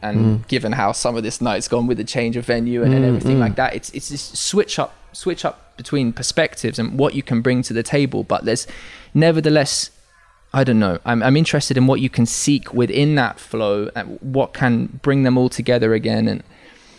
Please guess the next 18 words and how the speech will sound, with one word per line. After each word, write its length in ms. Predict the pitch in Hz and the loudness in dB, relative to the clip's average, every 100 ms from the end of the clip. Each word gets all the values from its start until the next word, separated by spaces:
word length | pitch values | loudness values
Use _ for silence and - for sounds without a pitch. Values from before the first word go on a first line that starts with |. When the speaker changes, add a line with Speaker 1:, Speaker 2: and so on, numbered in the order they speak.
| - - - - | -20 -20 -6 -2
Speaker 1:
look, 220 | 117 - | 0 -2
it's 160 | - | -2
all, 260 | 127 113 101 - - - - - | 0 2 0 -6 -16 -20 -20 -18
it's 140 | - | -6
all 120 | 123 | -2
very 200 | 117 113 | 2 2
confusing. 680 | 113 113 - 117 107 101 101 - - | 0 -6 -2 0 0 -2 -6 -4 2
Speaker 2:
Mm. 340 | 110 110 95 - - _ _ _ _ _ | 4 4 2 -4 -18 _ _ _ _ _
Speaker 1:
It's 160 | - | -6
all 100 | 117 | -4
very 220 | 117 117 117 | 0 0 0
confusing. 600 | 113 - 110 101 101 120 - - - - | -4 -6 -4 -4 -6 -10 -18 -20 -6 2
Speaker 2:
Mm. 340 | 107 101 98 - - - _ _ | 4 4 0 -4 -16 -20 _ _
Speaker 1:
Um, 460 | 117 113 110 104 - _ _ _ _ _ _ _ - | -6 -2 -2 -4 -6 _ _ _ _ _ _ _ -6
please 280 | 131 117 117 | -4 -4 -4
comment 360 | - 110 107 | -6 -4 -4
if 120 | 107 123 | -6 -6
anything 540 | 113 117 98 101 | -6 -6 -10 -10